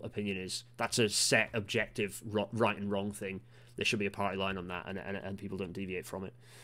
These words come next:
Um, I think there are things where, where whipping people to, to fit the party line is the right thing to do. Um, uh, da, da, da, da.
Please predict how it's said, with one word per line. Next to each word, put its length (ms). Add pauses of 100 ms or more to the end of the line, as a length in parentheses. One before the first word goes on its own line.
(240)
Um, 280
I 100
think 200
there 140
are 240
things 400
where, 380
where 260 (360)
whipping 300
people 300
to, 200 (200)
to 100
fit 300
the 40
party 220
line 200
is 100
the 60
right 180
thing 140
to 100
do. 140 (520)
Um, 460 (920)
uh, 440
da, 160
da, 100
da, 100 (140)
da. 300